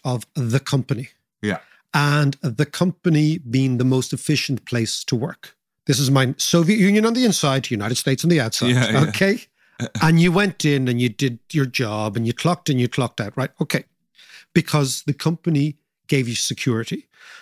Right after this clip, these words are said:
Speaker 1: So the history, the labor history, let's say, of the twentieth century has been constantly de-risking your life. So when we were kids,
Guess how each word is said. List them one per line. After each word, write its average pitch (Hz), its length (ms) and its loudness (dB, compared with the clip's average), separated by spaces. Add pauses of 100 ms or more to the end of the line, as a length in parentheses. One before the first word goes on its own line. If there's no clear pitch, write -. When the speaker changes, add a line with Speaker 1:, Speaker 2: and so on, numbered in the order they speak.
Speaker 1:
So 180 420 0 (680)
the 170 60 2
history, - 640 -2 (340)
the 151 80 4
labor 196 460 2
history, 120 560 -4
let's 131 180 -2
say, 131 160 0
of 165 320 -4
the 123 80 -4
twentieth 139 480 -2
century 123 560 -6 (140)
has 131 120 -4
been 135 160 0
constantly 160 720 -4 (120)
de-risking 147 840 0 (240)
your 123 140 0
life. - 400 -8 (280)
So 156 340 2
when 170 180 2
we 208 120 4
were 226 120 2
kids, - 500 -6